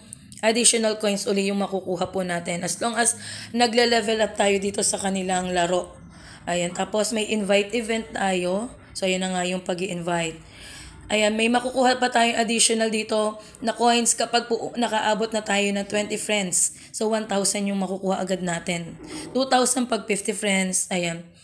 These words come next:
Mas maraming ma-invite, mas malaking bonus pa na gold coins yung pwede nating ma-earn. So, ayan, back na natin siya. Ayan, dito, ito yung spin po na sinasabi nila. So, every spin may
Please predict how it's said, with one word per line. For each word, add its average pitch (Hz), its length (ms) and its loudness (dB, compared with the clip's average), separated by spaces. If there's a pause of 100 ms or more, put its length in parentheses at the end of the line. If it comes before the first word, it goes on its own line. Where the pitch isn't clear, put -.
(300)
Mas 214 240 0
maraming 247 320 4
ma-invite, 220 720 2
mas 208 160 6
malaking 202 400 0
bonus 185 320 2
pa 185 320 -4 (400)
na 214 160 0
gold 196 320 0
coins 180 240 0
yung 196 160 -2
pwede 180 240 0
nating 175 240 -4
ma-earn. 160 480 -6 (880)
So, 180 560 -2 (160)
ayan, 170 240 -4
back 180 160 -4
na 196 160 -2
natin 190 480 -2
siya. 208 640 -2 (1080)
Ayan, 220 240 4
dito, 247 220 4
ito 262 260 4
yung 269 220 4
spin 240 320 2
po 220 160 -2
na 214 80 -2
sinasabi 196 580 2
nila. 190 300 0
So, 202 180 0
every 226 300 2
spin 254 400 2
may 208 480 0